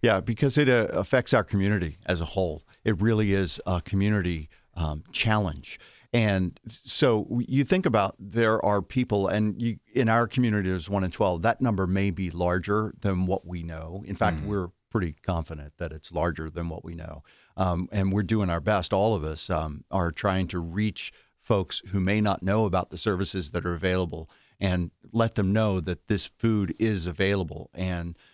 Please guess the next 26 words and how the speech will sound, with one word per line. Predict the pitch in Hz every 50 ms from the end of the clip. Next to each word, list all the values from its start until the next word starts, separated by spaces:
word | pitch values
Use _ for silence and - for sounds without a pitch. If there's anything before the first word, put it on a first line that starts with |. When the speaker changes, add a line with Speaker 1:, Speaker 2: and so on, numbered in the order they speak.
| _ _ _
Speaker 1:
so | - - - 131 110 107 107 104 98 - _
when | - 110 117 127 123 120 117 117 113 - -
you | - 113 101 113 151 175 185 190 190 190 165 -
help, | - - - 139 135 127 117 - _ - - _ _ _ _ _ _ -
uh, | 104 101 98 95 -
Loaves | 101 110 117 123 120 107 -
and | 117 104
Fishes | - 123 110 - - 95 87 - -
or | 101
the | 95 95
Blue | 82 110 110 117
Ridge | 110 110 107 - 113
Area | 107 98 98 98 92 87
Food | - - 117 113
Bank | 82 95 90 85 - - _ -
do | 120 117 117 117
this | 95 101 104 95 87 - -
work, | 92 90 113 113 92 78 - - - - _ _ _ _ _ _ _ _ _
you | 101 107 123 139 147 143 - -
are | 117 117
making | 110 107 110 113 110 - 113 107 98 98
the | 92 95
community | - - - 104 117 147 180 185 151 120 117 107 107 -
a | - 107
stronger | 101 - - - 117 123 123 120 120 107 95 104
place. | 95 - - - 135 104 85 - - -